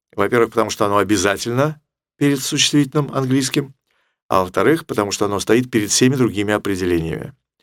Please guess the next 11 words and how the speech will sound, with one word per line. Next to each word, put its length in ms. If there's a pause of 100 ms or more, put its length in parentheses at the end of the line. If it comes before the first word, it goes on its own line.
(400)
Значит, 220
смотрите, 540 (280)
нельзя 460
сказать: 640 (140)
"Я 280
вижу 540
слона". 500 (1040)
Нельзя 400
сказать: 600 (340)
"Я 460
ем 440